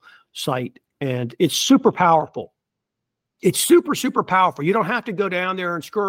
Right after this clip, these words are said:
around with so-called primarying rhinos or anything else. All you have to do is just wait. When you get called for jury duty, you sit in there, and, and when you hear the ridiculous charges and everything else, when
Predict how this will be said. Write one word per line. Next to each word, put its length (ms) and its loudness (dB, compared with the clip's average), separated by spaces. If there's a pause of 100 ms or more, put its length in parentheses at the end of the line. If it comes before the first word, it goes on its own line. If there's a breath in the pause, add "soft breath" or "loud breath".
around 400 -6
with 140 -16 (280 loud breath)
so-called 540 -4
primarying 960 -4
rhinos 720 -4
or 120 -8
anything 340 -8
else. 340 -10 (380 loud breath)
All 100 -2
you 120 -4
have 120 -4
to 80 -2
do 200 -4
is 100 -6
just 180 -10
wait. 300 -4
When 100 -6
you 80 -6
get 160 -6
called 280 -8
for 100 -12
jury 320 -6
duty, 300 -4
you 80 -8
sit 240 -4
in 140 -6
there, 320 -10
and, 340 -10 (160)
and 320 -10 (240)
when 160 -4
you 120 0
hear 220 -2
the 100 -8
ridiculous 600 -6
charges 500 0
and 100 -6
everything 300 -4
else, 320 -6
when 180 -10